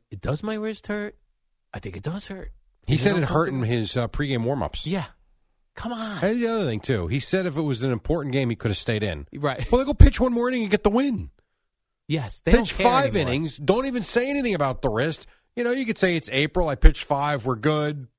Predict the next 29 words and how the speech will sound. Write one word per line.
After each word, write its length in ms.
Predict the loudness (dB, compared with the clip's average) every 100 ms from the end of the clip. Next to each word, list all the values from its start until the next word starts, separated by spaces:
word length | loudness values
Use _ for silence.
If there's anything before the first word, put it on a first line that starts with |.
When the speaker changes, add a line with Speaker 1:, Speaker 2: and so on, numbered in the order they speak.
| -8
Speaker 2:
You're 180 | -4 0
not 180 | 0
gonna 100 | 0 2
push 280 | 2 2
it." 120 | -2 -2
That 120 | -2
would 80 | -2
have 60 |
been 100 | -6
fine. 200 | -4 -2
Speaker 1:
Right. 120 | -2
Speaker 2:
Instead, 240 | -2 -6 -8
you 60 |
come 140 | -4 -2
out 120 | -2
after 200 | -2 -4
four. 280 | -4 -4 -4
It's 100 | -4
like, 100 | -4
what 180 | -4 -4
the 100 | -2
hell? 380 | 0 -2 -6 -12 _ _ _ _
Against 240 | -2 -2 -2
the 60 |
crappy 380 | -2 0 0 0
Royals? 600 | 0 2 0 -2 -6 -10 -16 _ _ _ _ _ -4
I 160 | -4 -4
don't 100 | -8
know. 140 | -16